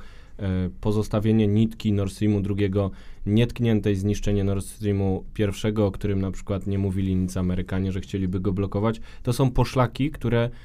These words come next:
mogą, e, sugerować, że to była Rosja, a historia pokazuje, że Rosja nie wahała się przed wykorzystywaniem takiego terroryzmu energetycznego,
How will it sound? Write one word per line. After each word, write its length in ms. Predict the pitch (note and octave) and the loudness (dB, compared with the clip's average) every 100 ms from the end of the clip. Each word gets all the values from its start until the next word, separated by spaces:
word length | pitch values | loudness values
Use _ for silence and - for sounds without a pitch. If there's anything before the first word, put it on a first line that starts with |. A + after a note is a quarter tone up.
| - - | -10 2
mogą, 580 | G#2+ B2 C3 B2 A2+ A2+ - - | 4 6 6 4 4 0 -8 -6
e, 180 | G2+ G2 | -2 0
sugerować, 520 | - A2 A2 A2 G#2+ | 0 2 4 4 4
że 100 | G#2+ | 2
to 120 | G#2+ | 0
była 220 | G2+ G#2 G#2 | 2 2 2
Rosja, 360 | A2+ - A#2+ | 0 0 0
a 80 | G2+ | -2
historia 560 | - - - F3+ A#2+ G2+ | -4 -4 0 2 4 2
pokazuje, 520 | G#2 G2+ F2+ G2 A2 | 0 0 0 2 2
że 120 | G#2 | 0
Rosja 300 | G#2 - G#2+ | -2 0 2
nie 140 | G#2 | 2
wahała 400 | A2 G#2+ A2+ G2 | 2 0 2 0
się 120 | F#2 F#2 | -2 -6
przed 240 | - F2+ | -6 -6
wykorzystywaniem 680 | F#2 G2+ F#2 F#2 F#2+ F#2+ F2+ | -4 -2 -4 -2 0 0 0
takiego 360 | F2+ G2 F#2+ | -4 -4 -2
terroryzmu 500 | F2+ F#2 F2+ F2+ F#2 | -2 -2 0 -2 0
energetycznego, 840 | F#2 F#2 F2+ F#2+ A2+ A2 B2+ A2+ | 0 2 0 -2 -4 -2 0 2